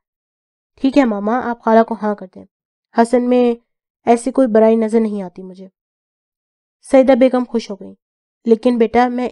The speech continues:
एक और बात सोच रही थी।" सईदा बेगम पहले सोचती रहीं वो करें या ना करें, लेकिन फिर अपनी दिली ख्वाहिश के आगे मजबूर हो गया। "क्या मामा?" खान ने सवालिया नजर से पूछा।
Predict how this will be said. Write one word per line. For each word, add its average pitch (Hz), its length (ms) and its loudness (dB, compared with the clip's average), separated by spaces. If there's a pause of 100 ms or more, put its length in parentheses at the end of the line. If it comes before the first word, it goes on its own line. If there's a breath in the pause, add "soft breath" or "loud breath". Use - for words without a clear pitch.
(140)
एक 233 240 -2
और 247 100 4
बात 214 260 0
सोच 196 220 -18
रही 196 160 -14
थी।" 202 200 -20 (460)
सईदा 233 280 4
बेगम 240 320 -2
पहले 233 260 0
सोचती 226 320 -2
रहीं 226 240 -6 (520)
वो 254 60 2
करें 269 320 4
या 277 100 6
ना 247 140 2
करें, 254 300 -2
लेकिन 247 260 -4
फिर 254 360 0 (100)
अपनी 247 320 -4
दिली 240 240 -4
ख्वाहिश 226 360 -2
के 226 60 -8
आगे 214 200 -6
मजबूर 208 340 -12
हो 202 80 -16
गया। 196 200 -20 (420)
"क्या 254 200 6
मामा?" 202 320 0 (400)
खान 240 140 4
ने 254 140 2
सवालिया 226 420 2
नजर 202 220 -4
से 202 120 -20
पूछा। 196 320 -20